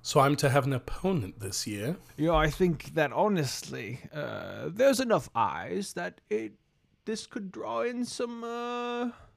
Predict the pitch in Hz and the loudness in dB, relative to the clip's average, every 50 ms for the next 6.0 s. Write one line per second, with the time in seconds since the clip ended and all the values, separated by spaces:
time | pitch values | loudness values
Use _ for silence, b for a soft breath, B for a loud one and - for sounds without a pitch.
0 | b b - 143 135 127 123 123 131 131 131 - - - 147 131 123 123 127 135 | b b -4 -2 0 0 -2 -2 -2 -2 -2 -2 -4 -6 -6 -6 -4 -4 -4 -6
1 | 151 - - b b b b b b b b b b b b b b 285 202 - | -6 -10 -14 b b b b b b b b b b b b b b -14 -14 -10
2 | - - 208 208 - 226 208 233 240 247 247 254 254 - - - - - - - | -10 -10 -8 -8 -10 -8 -4 -4 -2 0 0 -2 -2 -2 -4 -4 -4 -4 -6 -6
3 | - 160 135 - - - 135 127 123 123 135 131 - - - - - _ - 269 | -8 -6 -6 -6 -6 -8 -8 -8 -6 -8 -10 -12 -12 -12 -16 -18 -8 _ 10 12
4 | 294 226 139 117 - - - - - - 147 139 131 131 127 - - _ _ _ | 12 12 12 10 4 -2 -6 -6 -4 -2 0 2 2 0 -2 -6 -10 _ _ _
5 | _ - - - 139 127 110 - _ _ - - - - 220 226 180 127 120 | _ -8 0 2 2 2 2 0 _ _ -14 -4 2 4 6 8 8 6 4